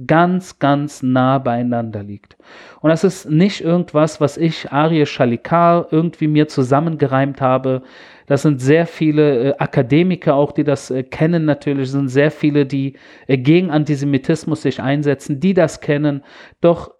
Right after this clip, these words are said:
viele trauen sich nicht, das lautstark zu sagen, weil es unangenehme Wahrheiten sind und, äh,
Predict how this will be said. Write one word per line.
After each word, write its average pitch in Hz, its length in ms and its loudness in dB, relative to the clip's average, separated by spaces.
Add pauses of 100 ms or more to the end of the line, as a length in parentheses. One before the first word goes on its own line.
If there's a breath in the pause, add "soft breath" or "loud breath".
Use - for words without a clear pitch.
(240)
viele 208 320 0
trauen 175 320 0
sich 165 200 -2
nicht, 156 280 -4
das 143 180 0
lautstark 139 680 0
zu - 120 -10
sagen, 156 520 0 (360 soft breath)
weil 160 260 2
es 190 160 -2
unangenehme 202 640 0
Wahrheiten 185 460 2
sind 147 340 -2
und, 151 320 -6
äh, 127 280 -8